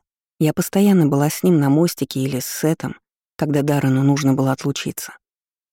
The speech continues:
«Не подкрадывайся так», улыбнулась, расслабляясь в его руках. Трудно поверить в это все. Он глубоко вздохнул.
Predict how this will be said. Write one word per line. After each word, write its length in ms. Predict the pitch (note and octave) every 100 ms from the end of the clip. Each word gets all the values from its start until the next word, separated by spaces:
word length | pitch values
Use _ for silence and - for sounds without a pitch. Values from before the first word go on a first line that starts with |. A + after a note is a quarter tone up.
| _ _ _ _ _ _ _ -
«Не 100 | F3
подкрадывайся 720 | D3+ - - D#3 D3 D3 -
так», 300 | - - - _ _ _ _ _ -
улыбнулась, 580 | D3 C#3 C#3+ D3 C#3+ -
расслабляясь 640 | - - C3 C#3 C3+ -
в 40 | C3
его 240 | C3 C3+
руках. 460 | C3+ - - - _ _ _ _ _ _
Трудно 360 | - D#3+ D3
поверить 460 | C3 C#3 C3+ - -
в 60 | C3+
это 140 | -
все. 220 | - - - _ _ _ _ _ _ _ _ _ _ -
Он 180 | F#3+
глубоко 420 | E3+ E3+ E3+ - D#3+
вздохнул. 580 | C#3+ D3+ D#3+ - B2